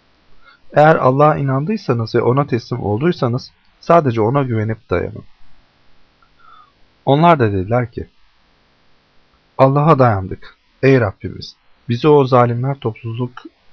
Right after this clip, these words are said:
zalimler topluluğu için deneme konusu kılma. Ve bizi rahmetinle o kafir topluluktan kurtar." Biz de Musa ve kardeşine, "Kavminiz için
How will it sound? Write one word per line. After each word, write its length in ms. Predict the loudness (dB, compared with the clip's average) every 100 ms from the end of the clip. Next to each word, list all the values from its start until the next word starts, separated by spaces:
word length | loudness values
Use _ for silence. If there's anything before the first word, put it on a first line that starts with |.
| -10
zalimler 600 | 0 2 2 2 0 0
topluluğu 500 | -6 -6 -6 -4 -4
için 320 | -6 -10 -12 _
deneme 380 | -2 -2 -2 -4
konusu 440 | -6 -8 -8 -10 -10
kılma. 360 | -8 -10 -14 -20 -20 _ _ _ _ _ _ _ _ -4
Ve 140 | -2
bizi 260 | -2 -2 0
rahmetinle 600 | 0 0 -4 -4 -4 -6 -4
o 160 | -4 0
kafir 360 | 0 0 -2
topluluktan 720 | -12 -10 -8 -10 -10 -10 -10
kurtar." 520 | -10 -16 -14 -14 -16 _ _ _ _ _ _ _ -20 _ _ -20 -20 _ _ -20 _ -20 _ _ -20 -20 -20 -20 -20 -6
Biz 220 | -4 0
de 160 | -2 -2 -4
Musa 360 | -4 2 2 2
ve 120 | -2
kardeşine, 640 | 0 0 -2 -6 -6 -8 -10 -20 _ _ _ -4
"Kavminiz 640 | 2 2 2 0 -2 -4
için 360 | -8 -8 -8